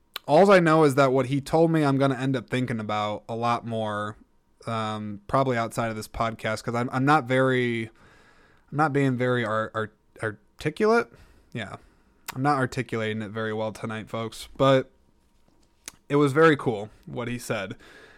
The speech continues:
and I will remember it for some time, and I just hope that I can actually do some of the things that he said and, and really, and really do it, not just say it, but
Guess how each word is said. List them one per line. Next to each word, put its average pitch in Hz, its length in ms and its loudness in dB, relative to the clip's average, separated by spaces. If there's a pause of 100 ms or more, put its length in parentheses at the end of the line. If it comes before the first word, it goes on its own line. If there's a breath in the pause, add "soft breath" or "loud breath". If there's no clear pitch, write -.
(160 loud breath)
and 120 140 -2
I 123 140 4
will 127 180 4
remember 123 420 2
it 127 100 0
for 123 120 -4
some 120 240 -4
time, 139 360 2
and 135 120 -2
I 123 80 -4
just 120 220 -8
hope 131 260 0
that 123 160 -2
I 117 140 -2
can 127 160 -8
actually 123 560 -2
do 123 320 -2
some 120 200 -4
of 117 60 -6
the 110 80 -8
things 117 280 -6
that 113 160 -8
he 117 120 -8
said 110 460 -2 (520 soft breath)
and, 110 300 -4
and 117 180 -4
really, 127 440 4 (440)
and 120 140 -4
really 151 220 4
do 131 220 4
it, 85 260 -10
not 123 220 -4
just 127 340 -6
say 131 180 0
it, 104 300 -4
but 107 280 -4